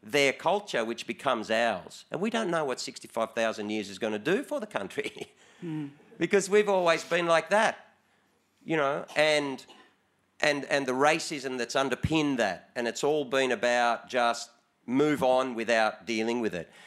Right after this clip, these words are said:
Speaker 1: Dealing with it now is one, is the most important moment in Australian history since, well, I can't, I can't recall something.
Speaker 2: There hasn't been a successful referendum in yours or my lifetime,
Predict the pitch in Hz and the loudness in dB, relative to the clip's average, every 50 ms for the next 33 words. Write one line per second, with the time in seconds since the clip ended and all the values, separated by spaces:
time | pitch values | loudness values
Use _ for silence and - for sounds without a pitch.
0 | - - - - _ _ _ - 95 95 139 160 202 226 233 214 175 160 147 - | -20 -20 -20 -20 _ _ _ -14 -4 0 2 4 4 4 2 0 -2 -4 -4 -4
1 | 127 101 101 110 113 120 127 135 120 101 95 95 101 - 117 110 104 95 95 - | -4 -4 0 0 2 2 2 2 0 0 -2 -4 -6 -6 -6 -6 -6 -6 -8 -10
2 | - - - 113 117 120 135 139 131 - - - - 127 110 104 - 120 123 131 | -12 -12 -14 -8 -2 0 0 0 0 -2 -8 -8 -6 -6 -6 -4 -4 -2 0 2
3 | 135 131 127 - 120 - - 139 135 135 131 127 104 95 110 110 110 110 107 104 | 2 0 -2 -4 -10 -8 -4 -2 0 0 0 0 -2 0 0 0 2 0 0 0
4 | 101 98 95 - _ _ _ _ _ _ _ _ _ _ 110 113 110 107 98 - | -2 -4 -4 -8 _ _ _ _ _ _ _ _ _ _ -2 0 0 0 -2 -2
5 | - 120 113 110 110 101 98 92 107 110 - - - 107 101 101 95 92 92 - | -2 -2 0 0 -2 -2 -4 -6 -6 -8 -8 -8 -6 -4 -2 -2 -2 -2 -4 -4
6 | - - 107 101 98 98 - - - - - - - - - _ _ _ _ _ | -2 -2 0 0 -2 -2 -4 -6 -6 -6 -6 -8 -10 -12 -14 _ _ _ _ _
7 | _ _ _ _ _ _ - - 98 98 92 98 98 92 92 101 95 - - 98 | _ _ _ _ _ _ -12 -6 -4 -2 0 0 0 0 -2 -4 -6 -4 -4 -4
8 | 90 90 90 - - - 101 98 92 - - 92 92 82 87 - - - 85 78 | -4 -4 -6 -8 -8 -6 -4 -4 -4 -4 -4 -4 -4 -4 -6 -8 -8 -8 -8 -8
9 | - - - - - - - _ - 233 226 220 247 254 - - 220 202 185 - | -10 -14 -16 -16 -16 -18 -12 _ -2 -2 0 2 0 0 0 0 -2 -2 -2 -4
10 | - - 185 180 190 196 202 190 170 160 - - - 190 - - - - - - | -2 0 2 4 4 4 4 4 2 2 0 -2 -4 -4 -2 -2 0 0 0 0
11 | 220 233 - - - - 202 180 165 160 165 151 - - 165 160 151 156 156 160 | 0 -2 -2 -4 -4 -2 -2 -2 0 0 -2 -2 -2 -2 -2 0 0 0 -2 -2
12 | 156 160 160 160 160 156 160 160 165 160 160 156 156 156 156 160 156 156 151 151 | -2 -2 -2 -2 -2 -4 -4 -4 -2 -2 -4 -4 -4 -6 -4 -4 -2 -2 -2 -2
13 | 151 143 147 147 - - - - 156 151 160 165 208 208 - - - - - 151 | -2 -2 -2 -4 -6 -10 -12 -6 -4 -2 -2 0 -2 -4 -6 -10 -14 -10 -8 -6
14 | 139 - - - - | -6 -6 -8 -12 -16